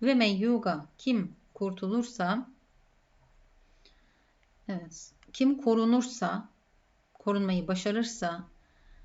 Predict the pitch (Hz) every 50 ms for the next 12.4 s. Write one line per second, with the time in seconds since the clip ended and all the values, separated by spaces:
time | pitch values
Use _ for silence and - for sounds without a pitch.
0 | - _ _ _ _ _ _ - - - 311 294 302 240 226 220 214 208 196 202
1 | - - 190 185 180 185 175 170 156 147 - - _ _ _ - 208 220 214 -
2 | - 240 254 254 240 208 202 208 208 196 196 202 202 202 202 202 208 208 202 202
3 | 226 226 214 185 156 - - - _ _ _ _ _ - - 226 220 214 190 185
4 | 180 170 160 165 185 185 - 220 226 247 240 226 - - 180 170 170 - 208 208
5 | 208 196 180 170 185 196 220 247 240 - - 262 262 262 269 262 - - - _
6 | _ _ - 190 - 196 190 208 226 247 247 247 240 - - 247 247 254 254 -
7 | - - - - 214 196 185 180 175 175 180 208 226 233 233 - - - 269 277
8 | 254 226 - - 190 185 180 175 190 214 240 240 233 - 220 220 202 185 185 185
9 | - 180 165 160 170 190 208 226 254 277 277 - - - _ _ _ _ _ _
10 | _ _ _ - 254 240 220 190 185 - - - 202 226 254 277 262 - - -
11 | 214 202 185 180 180 214 240 240 - - - - 196 185 185 185 185 185 208 208
12 | 196 165 151 185 - - - -